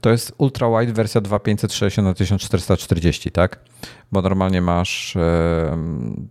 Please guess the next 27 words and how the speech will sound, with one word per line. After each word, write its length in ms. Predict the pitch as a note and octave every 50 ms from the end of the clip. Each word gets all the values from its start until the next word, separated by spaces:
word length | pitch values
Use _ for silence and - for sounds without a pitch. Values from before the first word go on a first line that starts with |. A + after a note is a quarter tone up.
| _ _ -
taką, 240 | - E2+ - F2+
a 40 | E2
nie 160 | E2 E2 E2
inną 160 | E2 E2 D#2 D2+
rozdzielczość, 540 | E2 E2+ D#2+ - D#2+ D#2+ - F2+ E2+ -
a 60 | - -
tutaj, 520 | - - - - E2 D#2+ D#2+ E2 D#2+ - -
tutaj 260 | - F#2 - - E2+
zaczyna 560 | E2 - E2 - - E2+ D#2+ D#2 D#2 D#2 D2 D2
się 180 | - - D#2+
robić 420 | D#2 D2+ D#2 D#2+ D#2+ D#2 - - -
pod 220 | - - D2 -
tym 140 | - D2+ D2+
względem, 680 | D#2 - - D2 D2+ D#2+ D#2+ D#2+ D#2 E2 E2 E2 E2+ - -
no, 120 | G2+ G#2+
mało 320 | A2+ A#2 B2 A#2+ A#2 A2+
tych 160 | - - G#2 -
pikseli, 500 | - - - - - D2 C#2+ B1+ G#1 C2
no. 240 | C2 D2 D#2 E2+ F#2+ - - - - - - - - - -
Do 100 | G#2 G2+
M 120 | G2+ G#2
S 120 | G2+ - -
F 140 | F#2+ -
S-a 180 | G#2 G2 - G2
chciałbym 360 | - - - F#2+ F2 F2 E2+
mieć 180 | E2+ E2 D#2 -
więcej 400 | D2+ C2 C#2+ - - - -